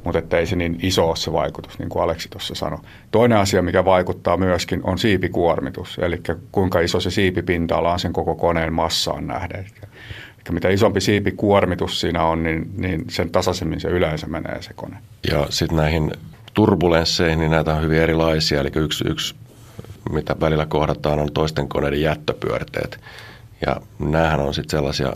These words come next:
Speaker 2: sellaisia, mihin se massalla kyllä on vaikutusta, että jos, jos me jonkun Airbus kolme kahdeksankymmenen perässä ajetaan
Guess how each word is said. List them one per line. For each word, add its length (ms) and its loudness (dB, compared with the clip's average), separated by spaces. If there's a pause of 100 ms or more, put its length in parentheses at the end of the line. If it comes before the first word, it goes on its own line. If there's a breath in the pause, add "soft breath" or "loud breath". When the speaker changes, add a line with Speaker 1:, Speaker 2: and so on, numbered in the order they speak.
Speaker 2:
sellaisia, 420 -4
mihin 200 -4
se 100 -4
massalla 400 -2
kyllä 200 -2
on 80 0
vaikutusta, 580 -6
että 220 -10
jos, 180 -8 (580 loud breath)
jos 140 -6
me 80 0
jonkun 360 -4
Airbus 360 -2
kolme 260 -2
kahdeksankymmenen 680 -2
perässä 400 -4
ajetaan 440 -4